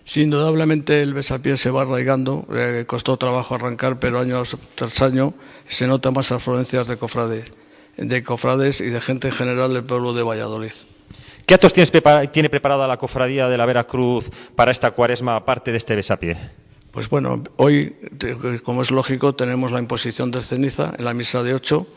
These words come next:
Speaker 1: y luego ya a continuación empezamos con distintos tridos o quinarios a todas las imágenes que tiene la cofradía.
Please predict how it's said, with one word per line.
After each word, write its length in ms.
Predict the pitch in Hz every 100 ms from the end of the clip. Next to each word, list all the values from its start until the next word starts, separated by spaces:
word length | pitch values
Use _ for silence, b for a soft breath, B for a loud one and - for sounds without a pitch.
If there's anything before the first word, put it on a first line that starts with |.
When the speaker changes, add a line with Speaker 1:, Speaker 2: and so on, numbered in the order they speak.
| B B B B -
Speaker 1:
y 120 | 123
luego 240 | 135 139
ya 240 | 135 139 131
a 140 | 143 120
continuación 720 | 127 123 127 123 139 151 160
empezamos 540 | 131 120 135 135 135
con 280 | - 123 123
distintos 680 | 117 113 131 131 131 123 -
tridos 520 | 143 139 123 120 - -
o 160 | 120
quinarios 580 | 113 131 139 139 151 - -
a 160 | 123
todas 240 | 117 131 131
las 160 | 123
imágenes 460 | 120 131 - 131 -
que 80 | -
tiene 260 | 123 123
la 360 | 120 117 110 113
cofradía. 520 | 117 117 117 117 104